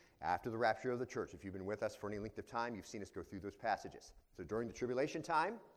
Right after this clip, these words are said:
there's this judgment, and a lot of people are gonna die. But in the midst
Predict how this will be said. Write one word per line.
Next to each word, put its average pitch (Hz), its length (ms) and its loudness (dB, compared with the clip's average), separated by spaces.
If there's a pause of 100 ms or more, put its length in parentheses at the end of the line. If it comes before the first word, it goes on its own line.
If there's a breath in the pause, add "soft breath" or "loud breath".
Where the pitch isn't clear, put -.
(440 soft breath)
there's 95 180 -6
this 90 140 -8
judgment, 143 500 2
and 101 100 -2
a 82 40 -2
lot 98 200 6
of - 120 -6
people 147 260 2
are 143 40 6
gonna 135 180 4
die. 135 260 10 (120)
But 95 100 -6
in 98 80 -2
the 92 60 -2
midst 110 500 4